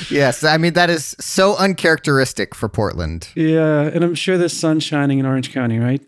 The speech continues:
Speaker 1: It is. <laughs>
Speaker 2: Yeah. For those of the listeners who don't know, we relocated to Portland a while back. So we're still adjusting to the wetness, which is very different than Orange County, where I spent the last ten years. But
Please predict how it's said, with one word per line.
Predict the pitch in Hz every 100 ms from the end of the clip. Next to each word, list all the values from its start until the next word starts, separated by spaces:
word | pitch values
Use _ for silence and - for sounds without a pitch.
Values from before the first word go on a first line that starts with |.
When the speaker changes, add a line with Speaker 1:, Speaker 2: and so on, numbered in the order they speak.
| _ _
Speaker 1:
It | 104 107
is. | 123 92 90 - - - - 311
<laughs> | - - - -
Speaker 2:
Yeah. | 156 143
For | - - - -
those | 214 220 208
of |
the |
listeners | 202 196 185
who | 185
don't |
know, | 180
we | 160 180 180 175
relocated | 156 180 175 160 147
to | 147
Portland | - 156 - 120 113 127 135
a | 151
while | 131 131
back. | 127 127 127 - - _ - - - - _ -
So | - 131 127 123 123 135
we're | 131 127 127
still | - - 139
adjusting | 139 135 131 - 131 123
to | - 131
the | 127 127
wetness, | 123 131 127 131 120 - - -
which | 151
is | 127
very | 131 131
different | 127 123 127 117
than | 117 117 120 -
Orange | 139 135 -
County, | 143 135
where | 120 123
I |
spent | 123 131 127
the |
last | 127 113
ten | - 127
years. | 120 117 117
But | - 127